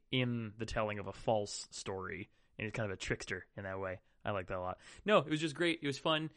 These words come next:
Uh, it was real spooky, and we got some good harmonica in there. And then it turns out there's a train ghost,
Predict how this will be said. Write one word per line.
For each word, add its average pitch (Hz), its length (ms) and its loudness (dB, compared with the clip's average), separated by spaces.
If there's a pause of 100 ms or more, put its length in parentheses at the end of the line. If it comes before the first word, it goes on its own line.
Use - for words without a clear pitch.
(220)
Uh, 123 240 8
it - 20 2
was 127 140 4
real 139 120 4
spooky, 139 460 0 (300)
and 127 160 6
we 127 60 4
got 120 140 4
some 131 120 0
good 123 140 4
harmonica 123 420 4
in 123 160 4
there. 123 260 4 (200)
And 120 160 2
then 120 100 4
it 123 80 2
turns 135 200 0
out 143 140 6
there's 165 160 2
a 175 60 0
train 233 240 2
ghost, 190 400 2